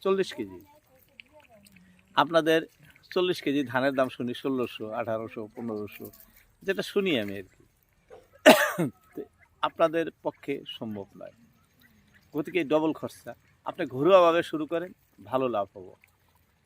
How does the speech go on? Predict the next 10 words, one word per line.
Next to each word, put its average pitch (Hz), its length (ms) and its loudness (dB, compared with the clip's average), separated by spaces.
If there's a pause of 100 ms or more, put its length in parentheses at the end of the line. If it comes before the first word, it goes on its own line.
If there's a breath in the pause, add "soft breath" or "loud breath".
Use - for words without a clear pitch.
(120)
YouTube-এ 170 300 -2
অনেক 165 280 2
ভিডিও 127 280 -2
দেখেন, 113 340 -8
অনেক 123 280 -8
চাচা, 123 360 -4
অনেক 113 380 -8
মুরব্বী 110 360 -14
আপনাদের 117 400 -12
বহুত 151 320 -10